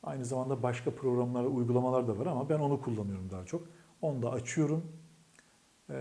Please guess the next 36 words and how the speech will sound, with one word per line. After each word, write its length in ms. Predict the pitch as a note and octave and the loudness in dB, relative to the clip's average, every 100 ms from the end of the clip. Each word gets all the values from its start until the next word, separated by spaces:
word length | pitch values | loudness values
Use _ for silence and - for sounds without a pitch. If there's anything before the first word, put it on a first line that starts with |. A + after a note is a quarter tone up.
| C3 | -6
her 300 | A#2 D3+ D#3+ | 4 6 6
bir 180 | D3 B2 | 4 4
renk 220 | C#3+ D#3 | 4 2
için 280 | - - D#3+ C3+ | 0 -4 0 6
ayrı 300 | C3+ D3+ D#3+ | 8 8 6
bir 80 | |
siyah 500 | D#3+ - - C#3 C#3 | 2 0 2 4 4
beyaz, 360 | B2 C#3+ E3+ - - - - - - - | 2 0 0 -6 -16 -20 -20 -20 -4 6
aydınlık 520 | C3 C3+ D#3 D#3 D#3 | 8 8 4 2 2
ve 100 | D#3 | 2
karanlık 440 | C#3 C3+ C#3 C#3 | 4 4 4 0
noktalar 340 | A#2+ - B2+ B2+ | -2 2 2 4
olmak 300 | A#2 G#2 G#2 | 2 0 -2
üzere 180 | G2 | -4
olan 380 | B2 A2+ C3 G3 | -2 0 -2 -2
böyle 220 | D3 A#2+ | -2 0
bir 140 | D3+ E3+ | 0 2
kare, 200 | C3+ C3 | 4 6
e, 460 | A2+ - - A2 | 4 -4 -12 -6
var. 220 | B2+ F3 - - - - | -2 -2 -4 -20 -20 0
Her 240 | C3+ D#3 | 8 8
filtre 280 | D#3+ A#2 - | 6 0 2
için 200 | A2+ F#3 | 2 2
ayrı 280 | D#3 C3 C3+ | 4 6 8
ayrı. 200 | B2 F#2 - - - - - - - | 6 2 -6 -14 -20 -20 -20 -20 -6
Tabii 220 | A#2+ A2+ | 2 2
bunların 320 | B2 C3 B2 C#3+ | 2 2 2 4
da 140 | B2+ | 4
renk 240 | C3+ C3+ | 4 2
değerleri 420 | C3 A#2 A2 G#2 F#2+ | 4 4 4 0 -4
var. 120 | F#2+ - - - | -8 -14 -14 -4
Bilimsel 400 | A#2 B2 A#2+ C#3 | 0 0 2 2
olarak 360 | A2 A2 C#3 A#2+ | 2 0 0 2
belirlenmiş. 720 | A2+ A2 A2 G#2 G2+ - - - - - - - | 2 2 0 -2 -8 -10 -18 -20 -20 -20 -20 -6
Yani 400 | A#2+ A#2 A#2+ A#2+ A#2+ | 2 4 4 2 0
mesela 320 | A#2+ A#2 | 0 4